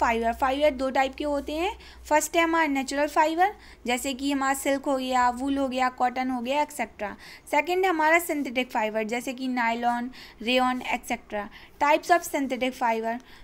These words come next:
तो सिंथेटिक फाइबर के कितने टाइप्स होते हैं उनके बारे में हम एक एक करके पढ़ेंगे। इसमें हमारा फर्स्ट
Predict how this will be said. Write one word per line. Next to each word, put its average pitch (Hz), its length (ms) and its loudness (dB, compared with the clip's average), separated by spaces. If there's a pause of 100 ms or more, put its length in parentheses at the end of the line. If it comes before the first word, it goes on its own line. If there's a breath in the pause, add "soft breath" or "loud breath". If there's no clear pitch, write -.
(120)
तो 330 320 2 (440)
सिंथेटिक 311 460 -2
फाइबर 294 360 4
के 320 120 -4
कितने 302 320 -4
टाइप्स 269 340 -2
होते 269 180 -6
हैं 339 80 0
उनके 294 240 -2
बारे 247 280 2
में 254 120 -2
हम 254 120 -2
एक 247 160 -6
एक 233 100 -8
करके 277 640 -4 (180)
पढ़ेंगे। 247 480 4 (1600 loud breath)
इसमें 320 240 4
हमारा 339 360 4
फर्स्ट 330 400 -2